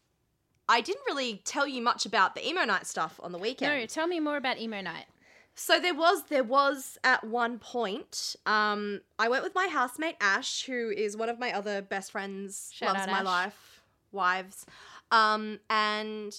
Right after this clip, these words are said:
Speaker 1: I, being a dumb old man, I needed a little break. Um, I need to
Speaker 2: Mm-hmm.
Speaker 1: sit down for a bit. Uh, and the sitting down area was, like, outside. This was at Manning Bar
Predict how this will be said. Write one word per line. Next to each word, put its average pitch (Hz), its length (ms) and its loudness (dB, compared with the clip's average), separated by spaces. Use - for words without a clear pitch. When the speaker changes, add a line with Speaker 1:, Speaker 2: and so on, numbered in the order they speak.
Speaker 1:
I, 294 840 6
being 214 680 -6
a 185 360 -8
dumb 233 240 0
old 220 240 -2
man, 185 400 -8
I 196 320 0
needed 202 280 -6
a 196 80 -8
little 180 200 -8
break. - 640 -4
Um, 180 420 0
I 202 120 -2
need 226 200 -4
to 240 60 -6
Speaker 2:
Mm-hmm. 247 100 -6
Speaker 1:
sit - 160 -10
down 123 280 -10
for 190 180 -12
a 180 60 -10
bit. 165 260 -10
Uh, 202 240 2
and 220 120 -4
the 220 60 -4
sitting 277 400 -6
down 214 220 0
area 190 260 -6
was, 180 140 -10
like, 185 180 -6
outside. 196 680 0
This 233 100 -10
was 302 120 -6
at - 120 -4
Manning 226 300 2
Bar 135 300 -4